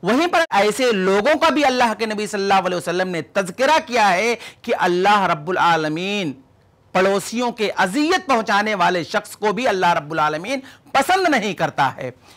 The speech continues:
ये बात हमें याद रखना चाहिए। आप सल्लल्लाहु अलैहि वसल्लम ने तीन मरतबा कहा कि ऐसा शख्स मोमिन नहीं हो सकता है, ऐसा शख्स ईमान वाला नहीं हो सकता है कि जिसके अजियत से उसका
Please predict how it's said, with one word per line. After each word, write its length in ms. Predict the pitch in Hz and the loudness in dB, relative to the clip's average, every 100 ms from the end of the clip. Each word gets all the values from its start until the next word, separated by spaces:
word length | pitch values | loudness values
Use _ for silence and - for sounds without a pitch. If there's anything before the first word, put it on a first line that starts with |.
| - | -6
ये 140 | 156 | -2
बात 260 | 165 190 202 | 4 4 4
हमें 160 | 196 202 | 0 2
याद 300 | 196 220 240 | 4 4 2
रखना 280 | 233 226 220 | 0 0 2
चाहिए। 500 | 226 208 214 185 - - - | 2 0 0 -2 -4 -14 0
आप 260 | 208 240 262 | 4 4 4
सल्लल्लाहु 260 | 262 247 240 | 0 -2 0
अलैहि 0 | |
वसल्लम 200 | 240 247 | -2 -2
ने 100 | 247 247 | -4 -4
तीन 380 | - 403 403 381 | -4 0 0 2
मरतबा 380 | 311 269 240 208 | 2 2 2 2
कहा 280 | 175 139 143 127 - - | 2 0 0 0 -6 -8
कि 80 | 214 | 0
ऐसा 480 | 202 214 - 262 247 | 2 2 2 2 2
शख्स 360 | - 285 - | 0 -2 -2
मोमिन 500 | 220 208 220 262 269 | -2 0 0 0 0
नहीं 280 | 220 190 330 | 0 0 2
हो 160 | 370 320 | 4 2
सकता 380 | 247 202 - 175 | 2 -2 2 2
है, 220 | 135 143 - - 175 | 2 -4 -10 -4 0
ऐसा 320 | 208 285 269 | 2 2 2
शख्स 300 | 269 277 - | 2 -2 -2
ईमान 460 | 226 220 226 254 262 | -4 0 2 2 2
वाला 260 | 233 247 262 | 2 4 2
नहीं 340 | 202 240 381 | 0 0 2
हो 140 | 370 302 | 2 2
सकता 360 | 233 - 202 180 | -2 -2 0 2
है 320 | 170 539 605 605 _ _ _ _ _ - | 2 2 0 -2 _ _ _ _ _ -10
कि 60 | |
जिसके 300 | 147 170 - 175 - | -6 -6 -4 -4 -4
अजियत 420 | 147 214 240 233 | -2 -2 0 -2
से 380 | - 190 151 - _ _ _ _ _ _ - | -2 -4 -4 -6 _ _ _ _ _ _ -12
उसका 480 | 180 - 180 151 | -12 -2 2 4